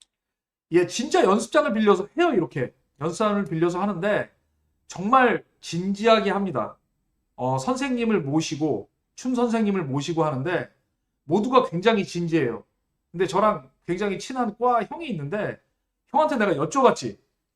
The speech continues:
"형, 어, 이거 계속 할 것 같아, 이거?" 그랬더니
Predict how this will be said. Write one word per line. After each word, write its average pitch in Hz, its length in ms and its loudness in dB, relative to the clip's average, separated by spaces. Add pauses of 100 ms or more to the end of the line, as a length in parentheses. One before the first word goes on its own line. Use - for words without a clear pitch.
(180)
"형, 202 320 -2 (800)
어, 131 440 -2
이거 196 400 -2
계속 - 460 -12
할 349 100 -2
것 392 80 2
같아, 330 220 0
이거?" 151 340 -4 (160)
그랬더니 147 500 -10